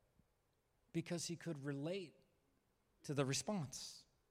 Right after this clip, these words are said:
He was one of the tax collectors that no one would associate with right living. And yet, what he shows us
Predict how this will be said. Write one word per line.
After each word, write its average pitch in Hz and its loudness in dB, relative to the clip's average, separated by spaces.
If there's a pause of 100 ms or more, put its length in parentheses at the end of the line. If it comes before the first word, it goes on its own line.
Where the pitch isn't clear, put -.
(600)
He 214 6
was 214 8
one 175 4
of 165 2
the 151 0
tax - -4
collectors 160 0 (1000)
that 165 4 (580)
no 175 10
one 254 6
would 214 4
associate 165 0 (520)
with 147 4
right 143 4
living. 113 2 (1800)
And 165 4
yet, - 4 (480)
what 147 2
he 139 4
shows 226 2
us - -2